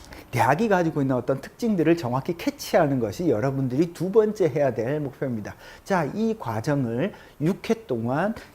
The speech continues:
지속적으로 반복하면서 '아, 이 대학은 내가 완전히 마스터했어. 연대는 완전히 마스터했어. 성균관대는 어떤 식으로 나오는지, 어떤 식으로 준비해야 되는지 알 것 같아.'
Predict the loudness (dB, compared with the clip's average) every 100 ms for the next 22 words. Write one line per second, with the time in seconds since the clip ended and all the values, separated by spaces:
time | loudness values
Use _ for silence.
0 | -12 -6 -4 0 0 0 -6 -4 0 2
1 | 0 -2 -4 -4 -4 -2 -2 -2 -8 -12
2 | -20 -8 -4 -4 -6 -12 -20 -20 -20 -20
3 | -20 -10 -4 4 4 4 -2 -2 0 -2
4 | -2 -2 -2 0 -2 -6 -10 -6 -6 -6
5 | -18 -20 -20 -6 0 2 4 4 2 -2
6 | 0 0 0 -2 -6 -6 -8 -8 -10 -4
7 | -2 -2 -2 0 0 2 0 0 0 -2
8 | -2 -4 -2 -2 -4 -4 -4 -6 -4 2
9 | 2 4 0 0 -2 0 0 0 0 -2
10 | -2 0 -2 -2 0 0 -2 -14